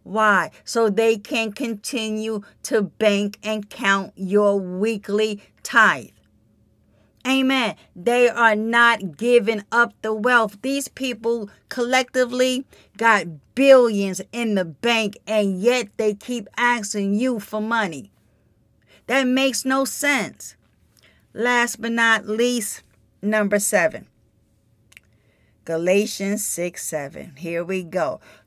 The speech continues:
"Do not be deceived. God is not mocked. For whatever a man sows, that will he also reap."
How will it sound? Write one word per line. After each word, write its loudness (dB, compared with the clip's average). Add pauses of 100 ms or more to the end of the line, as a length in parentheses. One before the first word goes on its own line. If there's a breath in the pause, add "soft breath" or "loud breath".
"Do 0
not 0
be -4
deceived. -6 (280 soft breath)
God 2
is -2
not 0
mocked. -2 (260 soft breath)
For 2
whatever 4
a -4
man -4
sows, -2 (260 soft breath)
that 0
will 2
he -4
also -2
reap." -6